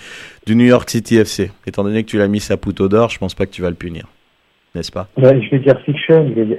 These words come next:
Speaker 2: euh, je vais dire fiction, bien entendu. Mais connaissant notre ami, euh, Franck, ça
Speaker 1: Frank
Speaker 2: va
Speaker 1: the
Speaker 2: devenir un
Speaker 1: Tank.
Speaker 2: fact. <laughs> Voilà, euh, F-, Frank le Kid, le Kid Frank, eh ben, ça va devenir un fact. Et je vais devoir revenir mercredi prochain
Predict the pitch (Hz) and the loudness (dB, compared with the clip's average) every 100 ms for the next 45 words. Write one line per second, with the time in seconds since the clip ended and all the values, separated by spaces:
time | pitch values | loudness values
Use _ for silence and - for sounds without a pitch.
0 | 135 120 113 117 120 127 170 156 185 160 | 8 8 8 4 0 -2 -2 -2 0 2
1 | 123 120 151 156 165 156 - - 131 123 | 2 0 0 2 2 -2 -14 -6 2 2
2 | - 143 139 135 151 143 139 123 - 123 | 6 6 6 4 2 4 2 0 2 2
3 | 123 127 123 123 _ _ - 113 113 113 | 2 0 -2 -6 _ _ -8 0 6 6
4 | 107 - 156 208 - 113 - 147 135 143 | 4 2 4 4 0 -2 2 4 6 6
5 | 135 147 131 151 147 - - - - 180 | 6 4 4 4 2 0 -8 -6 -4 -2
6 | 147 180 151 160 - 120 113 - - - | 0 0 2 -2 2 4 4 0 -6 -4
7 | 139 135 - - - 143 139 123 - 202 | -4 -6 -10 -4 2 2 4 2 4 2
8 | 151 - - - - - 117 170 139 - | 2 -2 -6 -10 -6 -2 0 0 -2 0
9 | 139 185 - 117 113 117 117 117 120 113 | 2 2 2 0 0 4 4 4 2 2
10 | 107 139 165 - - 127 113 117 113 117 | 2 2 2 -4 -2 -2 2 2 4 6
11 | 113 127 135 123 123 120 113 - 113 - | 6 4 2 0 0 -2 -2 -2 -2 2
12 | 135 | 0